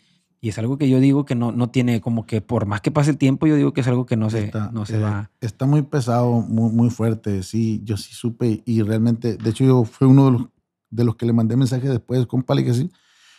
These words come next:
Speaker 2: porque ya lo, pues, lo viví, mm,
Speaker 1: <clears throat>
Speaker 2: pues, ya lo he vivido y, bueno, yo no creo que en aquel entonces no traía ni celular, lo de mi papá, pero ahora con lo de mi mamá,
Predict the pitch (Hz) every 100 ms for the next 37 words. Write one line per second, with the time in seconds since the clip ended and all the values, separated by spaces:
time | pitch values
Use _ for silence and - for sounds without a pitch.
0 | _ - 139 - 143 139 147 175 175 -
1 | _ 143 120 123 120 120 117 143 151 131
2 | 117 117 - 123 117 110 110 117 110 120
3 | 117 101 87 _ _ - 131 147 160 156
4 | 165 170 165 147 135 131 127 - - 170
5 | 175 170 185 170 156 127 165 156 160 160
6 | 151 156 156 135 127 147 156 135 127 -
7 | 151 151 147 131 139 151 147 131 123 131
8 | 143 139